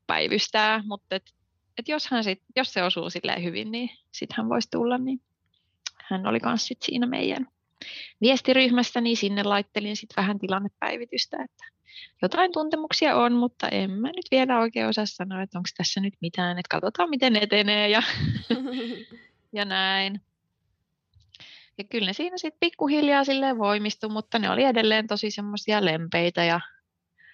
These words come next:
ja ei niinku todellakaan voinut puhua mistään niinku kivusta tai et, mitään tämmöstä, et, et sit mä siinä jossain kohtaa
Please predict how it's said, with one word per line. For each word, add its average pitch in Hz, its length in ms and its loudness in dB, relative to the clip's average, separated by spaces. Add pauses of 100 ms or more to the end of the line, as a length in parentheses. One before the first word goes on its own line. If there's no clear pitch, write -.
(200)
ja - 80 -2
ei 165 240 0
niinku 175 200 -6
todellakaan 175 520 0
voinut - 300 -2
puhua 180 300 -4
mistään - 440 -4
niinku - 300 -12
kivusta - 500 -4
tai - 220 -2
et, - 100 -6 (800)
mitään 214 360 -6
tämmöstä, 247 540 -4
et, - 220 -8 (2000)
et - 140 -4
sit 202 160 -6
mä 180 100 2
siinä 269 240 6
jossain 262 320 4
kohtaa 214 560 2